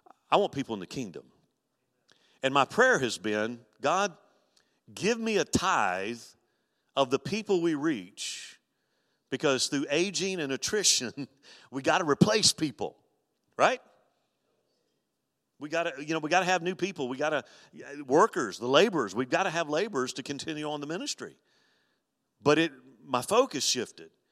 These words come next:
And our team leaders that would understand, our team leaders, I, we talk all the time, that the, the, the, the impetus behind what we do is to reach lost people. That's it. If they join us, praise God.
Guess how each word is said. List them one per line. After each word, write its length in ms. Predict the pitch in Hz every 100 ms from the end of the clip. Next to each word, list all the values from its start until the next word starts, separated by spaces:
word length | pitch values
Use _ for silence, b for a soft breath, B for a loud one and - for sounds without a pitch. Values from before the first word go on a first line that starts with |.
| _ _ _ _ _ _ _ _
And 220 | - 143 156
our 140 | 143
team 220 | 185 247
leaders 440 | 240 135 117 - -
that 260 | 135 135 -
would 120 | 139 147
understand, 520 | 151 127 185 233 147
our 100 | 135
team 200 | 180 233
leaders, 220 | 156 123
I, 100 | 143
we 120 | 143
talk 240 | 151 165 165
all 80 |
the 80 | 151
time, 300 | 143 190 160 B B -
that 220 | 139 -
the, 160 | 135 B B -
the, 220 | 131 139
the, 180 | 131 123
the 200 | 117 127 -
impetus 540 | 190 240 220 151 120
behind 380 | 127 120 147 131
what 200 | 151 151
we 140 | 131
do 240 | 117 170 143
is 120 | 120
to 100 | 123
reach 240 | 123 120
lost 280 | 123 104 -
people. 360 | 147 - 76 - _ _ _ _ _ _ _ _ _ _ _ _ _ _ _ _ _ _ _
That's 240 | - 160 -
it. 220 | 143 85 _ _ _ _ _ _ _ -
If 140 | 151
they 120 | 165 139
join 460 | 113 156 202 208
us, 160 | 208 -
praise 480 | - - 170 175 -
God. 420 | 110 82 64